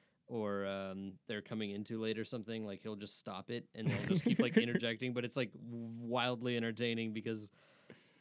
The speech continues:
Speaker 1: he's just a silly guy.
Speaker 2: Yeah.
Speaker 1: And he's, like, so kinda narcissistic about it too, but that's kinda what makes it funnier. Um,
Speaker 2: Yeah.
Speaker 1: but that's where I know Prince from. So I, yeah. I mean, I,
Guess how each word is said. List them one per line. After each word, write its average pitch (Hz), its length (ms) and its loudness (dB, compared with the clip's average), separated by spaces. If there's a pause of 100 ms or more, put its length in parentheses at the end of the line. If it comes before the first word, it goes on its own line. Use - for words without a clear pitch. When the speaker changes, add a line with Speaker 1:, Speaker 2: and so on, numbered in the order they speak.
(200)
Speaker 1:
he's 127 160 -2
just 139 120 0
a - 60 2
silly 117 280 0
guy. 101 400 0
Speaker 2:
Yeah. 147 240 4
Speaker 1:
And 143 100 8
he's, 151 160 6
like, 185 160 6
so 208 680 4
kinda 170 260 4
narcissistic 147 840 0
about 151 240 2
it 123 160 0
too, 143 320 0
but 131 160 0
that's 123 180 -2
kinda 123 180 -2
what 113 120 0
makes 107 220 -4
it 95 80 -12
funnier. 98 360 -6 (540)
Um, 117 320 4
Speaker 2:
Yeah. 104 220 2
Speaker 1:
but - 100 -4
that's 214 200 0
where 240 160 0
I 180 100 4
know 151 560 0
Prince 147 280 -6
from. - 260 -14
So 117 360 0
I, 120 220 4 (500)
yeah. 98 300 -4 (120)
I 135 60 2
mean, 147 160 6
I, 147 140 2